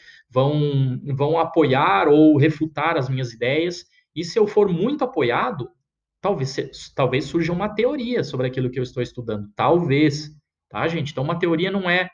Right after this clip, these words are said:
nunca um único artigo. Vamos parar de dizer, nó-, nós somos profissionais, crescidos, adultos, vamos parar de colocar as nossas convicções na ciência mundial.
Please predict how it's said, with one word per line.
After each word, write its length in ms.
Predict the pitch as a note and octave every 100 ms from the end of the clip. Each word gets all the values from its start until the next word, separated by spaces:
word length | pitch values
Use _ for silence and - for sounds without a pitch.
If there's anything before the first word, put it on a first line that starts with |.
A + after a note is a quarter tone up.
| _ _
nunca 280 | D3 E3+ F3
um 200 | E3 D#3+
único 280 | D#3 D#3 E3
artigo. 500 | C#3+ - B2 G#2+ - _ _ _
Vamos 240 | B2 D3+ E3+
parar 440 | C#3+ C3+ D3 D#3
de 120 | B2
dizer, 600 | B2 A#2 A2 B2 D3+ D#3
nó-, 320 | A#2+ G#2+ B2 - C3
nós 200 | G#2+ -
somos 200 | C3+ D3
profissionais, 800 | D#3 D3+ C#3+ A#2+ B2+ E3 D#3
crescidos, 640 | - B2 - D3 F3 D#3 C3+
adultos, 720 | A#2+ A#2+ D3 F3 F#3 G3 - _ _ _ _
vamos 240 | - D3+
parar 360 | - D3+ D3 E3+
de 120 | E3+
colocar 460 | - D#3+ D3+ D#3+ E3
as 160 | C#3+
nossas 280 | D3+ D3+ E3
convicções 1120 | - F3+ G#3+ E3+ F3 E3+ - - D#3+ E3+ E3+
na 140 | D#3+ D3+
ciência 480 | - C#3+ C3+ C3 C3+
mundial. 600 | C3+ A#2+ A#2 G#2 -